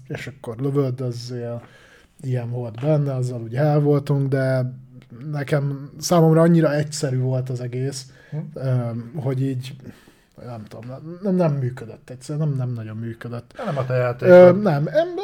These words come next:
Speaker 1: elfogadom azt egyébként, hogy miért jön be az embereknek, van benne egy csomó kosztümizációs lehetőség, meg ilyen, ilyen dolgok. Öm, én azt sem gondoltam volna, hogy valaha ennyi időt fogok vele tölteni, tehát ezt a két-három órát.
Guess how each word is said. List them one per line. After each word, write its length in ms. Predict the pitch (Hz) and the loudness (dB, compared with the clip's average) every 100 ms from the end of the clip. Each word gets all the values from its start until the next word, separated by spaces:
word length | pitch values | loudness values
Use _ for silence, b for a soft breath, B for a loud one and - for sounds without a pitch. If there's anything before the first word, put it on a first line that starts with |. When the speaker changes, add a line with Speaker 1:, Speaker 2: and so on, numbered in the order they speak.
| 349 | 4
Speaker 1:
elfogadom 440 | 277 202 226 214 214 | 4 4 2 2 2
azt 220 | 208 - | 0 0
egyébként, 360 | 202 196 208 185 | 0 0 0 0
hogy 160 | 185 | 2
miért 260 | 180 175 - | 4 2 0
jön 160 | 170 | -2
be 80 | 165 | 0
az 140 | 165 156 | 0 0
embereknek, 680 | 156 160 160 156 156 151 | 0 0 -2 -2 -4 -2
van 160 | 151 139 | -4 -2
benne 160 | 131 | 0
egy 60 | 123 | -2
csomó 260 | - 123 110 | -4 -6 -6
kosztümizációs 880 | 151 - 135 131 135 131 139 127 127 | -6 -6 -6 -4 -6 -6 -6 -6 -6
lehetőség, 720 | 123 123 127 123 127 123 117 | -6 -6 -8 -8 -8 -12 -12
meg 100 | 113 | -14
ilyen, 180 | 113 95 - 160 _ _ - | -16 -20 -20 -20 _ _ -16
ilyen 220 | 117 110 | -14 -10
dolgok. 540 | 135 160 151 151 156 - B B B B | -2 0 2 2 0 -2 B B B B
Öm, 560 | 143 143 139 135 131 131 - - - _ _ _ _ | -2 2 4 2 0 -4 -10 -18 -20 _ _ _ _
én 200 | 180 156 | 0 2
azt 180 | 156 - | 2 0
sem 200 | 147 135 | -4 -4
gondoltam 520 | 135 135 135 135 135 | -2 -2 -4 -4 -4
volna, 220 | 131 131 | -4 -2
hogy 160 | 135 131 | -2 -2
valaha 280 | 139 120 120 | -2 -2 -4
ennyi 240 | 120 120 | -8 -10
időt 240 | 107 113 - | -12 -14 -14
fogok 260 | 127 110 | -14 -14
vele 180 | 127 117 | -12 -14
tölteni, 540 | - 120 120 113 131 | -12 -14 -12 -8 -8
tehát 240 | 131 113 107 | -8 -10 -12
ezt 140 | - | -16
a 40 | - | -14
két-három 580 | 120 110 - 208 117 | -14 -14 -14 -16 -14
órát. 460 | 120 127 151 160 160 | -14 -8 -4 -4 -4